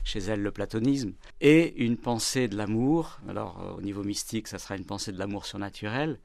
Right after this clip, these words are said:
mais quand on étudie toute la pensée de Simone Veil, depuis les années trente, où elle s'engage dans la condition ouvrière, en étant encore agnostique, jusque, euh, à la fin, il y a ce que j'ai proposé d'appeler chez elle une analogie du don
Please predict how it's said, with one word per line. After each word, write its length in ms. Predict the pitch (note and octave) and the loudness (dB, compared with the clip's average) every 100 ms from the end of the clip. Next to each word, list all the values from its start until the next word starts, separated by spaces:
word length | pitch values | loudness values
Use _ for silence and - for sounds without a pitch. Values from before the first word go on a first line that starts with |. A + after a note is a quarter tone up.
| - | -6
mais 100 | G2 | -6
quand 240 | - B2 | -2 -2
on 80 | D3 | 0
étudie 340 | C#3 C3+ B2 A#2+ | 0 -2 -6 -6
toute 180 | - | -4
la 60 | A2+ | -4
pensée 280 | - G2+ A2 | -4 -6 -6
de 40 | |
Simone 340 | - G#2 G2+ G#2 | -6 -4 -4 -4
Veil, 360 | A2+ C#3 C3 A2+ | -2 -4 -4 -8
depuis 280 | G#2+ - G2+ | -10 -8 -8
les 160 | G2+ | -4
années 160 | G#2 G#2 | -2 -4
trente, 420 | - A2 G#2+ F#2+ | -4 -2 -2 -2
où 40 | G2 | -8
elle 60 | |
s'engage 460 | - G2+ G2 G#2 G2+ | -6 -6 -4 -4 -6
dans 80 | G2 | -8
la 60 | |
condition 380 | G2 G2+ - G#2 | -4 -4 -2 -4
ouvrière, 500 | F#2 G2+ G2 G2+ - - | -4 -4 -2 -2 -4 -8
en 80 | F#2+ | -6
étant 280 | F#2+ G#2+ | -4 -2
encore 220 | G2+ G#2+ G2+ | -2 0 -2
agnostique, 640 | F2+ G2+ - G#2 - - - - | -2 -2 -2 -6 -6 -10 -16 -12
jusque, 520 | G#2+ F#2 B2+ - - | -6 -2 0 0 0
euh, 520 | B2 A2+ G#2+ G2+ G2+ G2+ | 2 2 2 0 -6 -4
à 80 | |
la 120 | G2 G2+ | -2 -4
fin, 420 | - C3 D#3+ F3+ - | 4 6 6 4 -6
il 180 | - A2 | -4 0
y 100 | A#2 | 6
a 140 | C#3+ E3 | 6 6
ce 160 | - | 2
que 140 | - A#2 | 0 0
j'ai 120 | B2 | 0
proposé 400 | - B2 A#2+ C3 | 0 0 2 4
d'appeler 360 | A#2 - C3+ | 2 0 0
chez 140 | B2+ A2 | 0 0
elle 280 | G2+ D3 C3+ | 0 2 2
une 100 | A#2 | 2
analogie 480 | A#2 A2+ A#2 A2 | 2 2 0 -2
du 160 | A2 G#2+ | -4 -4
don 240 | F#2+ A2+ | 0 -2